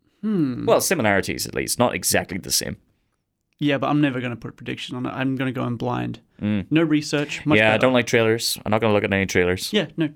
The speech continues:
Speaker 1: no trailers. Just go in blind and we'll be hopefully happy with what happens.
Speaker 2: Well, then again, though,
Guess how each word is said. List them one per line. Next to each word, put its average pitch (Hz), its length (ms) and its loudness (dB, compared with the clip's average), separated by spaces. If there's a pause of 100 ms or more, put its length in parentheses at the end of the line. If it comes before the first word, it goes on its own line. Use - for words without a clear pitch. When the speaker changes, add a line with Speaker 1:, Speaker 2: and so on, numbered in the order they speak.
(140)
Speaker 1:
no 180 100 -2
trailers. 180 280 -2
Just - 200 -4
go 165 80 0
in 175 100 2
blind 156 280 -2
and 135 100 0
we'll 135 100 -2
be 143 220 -2 (460)
hopefully 170 500 -4
happy 127 560 -6
with 143 140 -8
what 143 100 -8
happens. 127 540 -8
Speaker 2:
Well, 135 60 0
then 160 120 0
again, 160 240 0
though, 107 320 0